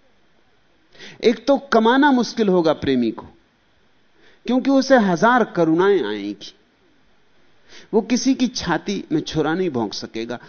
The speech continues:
और किसी की जेब भी नहीं काट सकेगा, किसी से ज्यादा भी नहीं ले सकेगा, डांडी भी नहीं मार सकेगा, धोखा भी नहीं कर सकेगा, जालसाजी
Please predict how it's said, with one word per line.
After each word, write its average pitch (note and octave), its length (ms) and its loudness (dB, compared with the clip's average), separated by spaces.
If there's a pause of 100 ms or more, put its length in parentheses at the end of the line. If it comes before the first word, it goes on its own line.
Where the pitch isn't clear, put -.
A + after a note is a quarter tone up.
(200)
और E3+ 200 -4
किसी F#3+ 220 -6
की F#3 140 -8
जेब F3 300 2
भी G#3 120 -2
नहीं D#3+ 220 2
काट G#2+ 260 -4
सकेगा, A2+ 500 -10 (580)
किसी A3+ 300 -2
से A#3 260 0
ज्यादा F#3+ 400 4
भी B3+ 140 -2
नहीं G#3+ 180 2
ले C3 180 2
सकेगा, A2 540 -8 (920)
डांडी G#3+ 440 6
भी C4 120 4
नहीं G#3+ 180 4
मार C#3 240 2
सकेगा, A#2 580 -8 (1400)
धोखा A3+ 420 4
भी A#3+ 140 0
नहीं G#3+ 180 0
कर D3+ 160 -4
सकेगा, A2 640 -10 (840)
जालसाजी D#3 840 -4